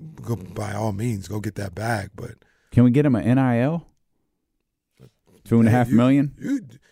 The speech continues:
Speaker 1: you can sponsor him like, uh, like, um,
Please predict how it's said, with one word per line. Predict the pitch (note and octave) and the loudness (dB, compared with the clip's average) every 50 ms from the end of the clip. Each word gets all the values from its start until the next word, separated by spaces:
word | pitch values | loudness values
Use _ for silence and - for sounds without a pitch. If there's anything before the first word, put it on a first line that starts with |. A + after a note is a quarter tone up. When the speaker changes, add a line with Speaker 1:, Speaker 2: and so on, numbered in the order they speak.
| _ _ _ _ _ _ _ - - - | _ _ _ _ _ _ _ -20 -20 -16
Speaker 1:
you | A#2+ C3 C3+ B2 C3+ E3+ | -16 -14 -8 -6 -6 0
can | - G4+ | 0 0
sponsor | - - F#3+ D3+ C#3+ - C#3 C3 | 0 0 -2 -4 -2 -4 -4 -6
him | B2 B2+ | -4 -4
like, | C3+ C3+ A2+ - - - | -4 -4 -6 -8 -8 -4
uh, | D3+ C#3+ C#3+ C#3+ C#3 C#3 C#3 B2+ B2+ - _ - | -2 0 0 0 -2 -2 -4 -6 -8 -14 _ -10
like, | D3 C#3 C#3+ C#3+ - - - | -8 -6 -6 -8 -10 -12 -10
um, | D3 D3 D3 D3 D3 D3 D3 D3 C#3+ | -6 -4 -2 -2 -2 -2 -4 -6 -10